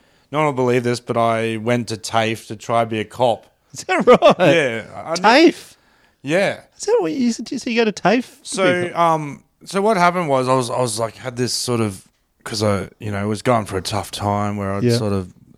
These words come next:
Speaker 1: lazed about for a few years, a bit of a, like a, whatever you wanna call it, nervous breakdown, something like, "What am I gonna do with myself?" And then do that classic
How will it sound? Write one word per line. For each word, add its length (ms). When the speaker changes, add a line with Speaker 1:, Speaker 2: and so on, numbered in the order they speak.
Speaker 1:
lazed 340
about 340
for 100
a 60
few 180
years, 500
a 40
bit 160
of 120
a, 40
like 180
a, 100
whatever 260
you 60
wanna 140
call 240
it, 60
nervous 320
breakdown, 460
something 260
like, 100
"What 120
am 80
I 40
gonna 140
do 160
with 80
myself?" 600
And 140
then 340
do 180
that 300
classic 480